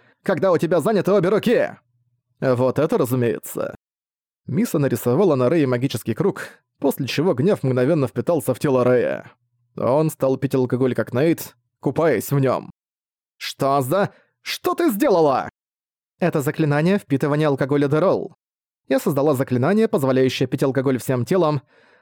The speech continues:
на основе способа питья того рыцаря». «Создала заклинание? Только что?» Сильвия сурово взглянула на парочку с полным недоверия видом. Видимо, ей было тяжело это понять. «Нет,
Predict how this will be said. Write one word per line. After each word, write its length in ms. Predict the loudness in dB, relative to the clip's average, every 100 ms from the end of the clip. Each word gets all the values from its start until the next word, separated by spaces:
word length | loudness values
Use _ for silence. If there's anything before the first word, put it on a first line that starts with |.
| -4
на 120 | 0
основе 320 | 0 0 -2
способа 420 | -2 -2 -2 -2 -2
питья 280 | 0 0
того 240 | 0 0 0
рыцаря». 560 | 0 -2 -4 -6 -10 -18 _ _ _ _ -20
«Создала 540 | -6 -2 0 2 2
заклинание? 800 | 0 0 0 2 2 0 -2 -8 _ _ -6
Только 360 | -2 0 0
что?» 400 | -4 -4 -2 -2 -4 _ _ _ _ _ _
Сильвия 540 | -12 -4 0 2 2
сурово 380 | 2 0 2 2
взглянула 420 | 0 0 2 2
на 100 | 0
парочку 440 | 0 0 0 -2 -4
с 80 | -2
полным 340 | 0 2 2
недоверия 460 | 2 2 2 0 0
видом. 420 | 0 0 0 -2 -6 _ _ -4
Видимо, 380 | -2 0 2
ей 80 | 2
было 200 | 2 0
тяжело 420 | 0 0 2 2
это 140 | 2 0
понять. 600 | -2 -2 -4 -10 -16 -20 _ _ _ _ _ _ -4
«Нет, 600 | 0 2 0 -2 -10